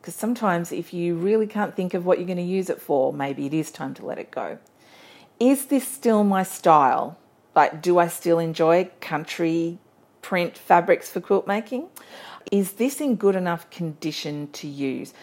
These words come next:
So some things can get a little moth-eaten or damaged or deteriorate. So is this in good enough condition to use? Can I keep part of this and donate the rest? That one was helpful for me.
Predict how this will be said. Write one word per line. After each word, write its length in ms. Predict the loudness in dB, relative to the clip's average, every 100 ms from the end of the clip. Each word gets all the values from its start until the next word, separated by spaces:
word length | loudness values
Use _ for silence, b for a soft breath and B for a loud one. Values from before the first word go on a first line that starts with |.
| B
So 140 | -8 -4
some 280 | 0 0 0
things 340 | -2 -4 -6
can 240 | -10 -6
get 160 | -2 -2
a 40 |
little 240 | -2 -4 -6
moth-eaten 1000 | -4 -2 -2 0 0 0 -2 -2 -4 -4
or 100 | -6
damaged 560 | -2 0 0 -4 -8 -4
or 160 | -2 -2
deteriorate. 960 | -6 -14 -6 -2 0 2 2 0 -2 B B B
So 300 | 2 4 4 0
is 220 | -4 -4
this 300 | -4 -4 -4
in 200 | -6 -4
good 180 | -2 -2
enough 300 | -4 -8 -10
condition 560 | -10 -8 -8 -8 -10
to 140 | -10 -12
use? 560 | -8 -8 -8 -12 -18 _ b b b b b b -12
Can 300 | -2 0 2
I 120 | 0
keep 420 | -2 -6 -6 _
part 420 | -12 -4 2 2
of 140 | 2 -2
this 420 | -4 -4 -8 -16 _ _ _
and 180 | -10 -2
donate 420 | 0 0 -2 -4
the 100 | -4
rest? 280 | -4 -6 0
That 160 | 0 0
one 200 | -4 -6
was 140 | -6
helpful 340 | -6 -8 -10
for 140 | -16 -14
me. 220 | -14